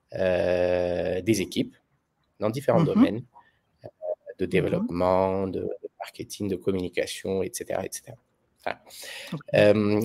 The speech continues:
Speaker 1: Manouvre, en fait, on, on l'a fondé il y a quelques années, il y a quatre ans, euh, parce qu'on s'est rendu compte que, euh, on peut bénéficier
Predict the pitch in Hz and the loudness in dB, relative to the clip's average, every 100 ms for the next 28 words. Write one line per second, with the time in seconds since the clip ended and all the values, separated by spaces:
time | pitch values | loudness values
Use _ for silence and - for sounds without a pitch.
0 | 113 110 113 117 160 175 135 120 131 131 | 0 6 8 10 8 8 6 6 6 6
1 | 131 - 110 110 107 107 104 123 156 - | 2 0 4 4 4 2 6 6 4 2
2 | 131 117 117 120 117 117 113 101 92 92 | 2 4 6 6 6 2 0 0 2 2
3 | 90 95 - 127 127 120 110 95 90 92 | 0 -4 -4 -4 -2 0 0 0 0 -2
4 | 107 101 98 - - - 90 113 _ _ | -2 -4 -4 -6 -8 -10 -10 -10 _ _
5 | _ - - _ _ _ - - 98 98 | _ -20 -20 _ _ _ -20 -2 2 4
6 | 95 92 92 - 107 - - 113 110 104 | 2 0 -4 0 0 0 0 2 2 0
7 | 101 - 101 135 143 104 - 104 117 - | 0 0 2 2 2 -2 -2 -4 -4 -10
8 | - _ _ _ _ - - - - _ | -14 _ _ _ _ -20 -20 -20 -20 _
9 | _ _ - 127 127 127 131 135 - - | _ _ 0 6 10 10 10 6 -2 -2
10 | 107 107 104 101 101 104 101 101 - - | 4 4 4 0 0 0 -2 -2 -4 0
11 | 110 104 - 127 135 139 143 - _ _ | 0 2 6 10 10 10 4 -10 _ _
12 | _ _ _ _ _ _ _ - 104 131 | _ _ _ _ _ _ _ -20 0 4
13 | 131 123 120 110 - 113 110 117 | 6 4 0 -6 -4 -2 -2 -2